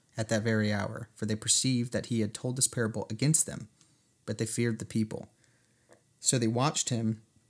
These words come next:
and sent spies who pretended to be sincere that they might catch him in something he said, so as to deliver him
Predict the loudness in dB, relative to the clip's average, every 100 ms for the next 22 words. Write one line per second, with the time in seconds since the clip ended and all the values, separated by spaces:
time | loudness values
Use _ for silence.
0 | -2 0 0 4 4 6 4 2 2 0
1 | 0 -4 0 0 0 -2 0 2 2 0
2 | 2 2 2 0 0 2 2 2 -2 -2
3 | 0 0 2 6 4 4 0 0 2 2
4 | 2 0 -4 -10 -20 _ _ 0 2 2
5 | 0 -2 0 0 0 2 2 0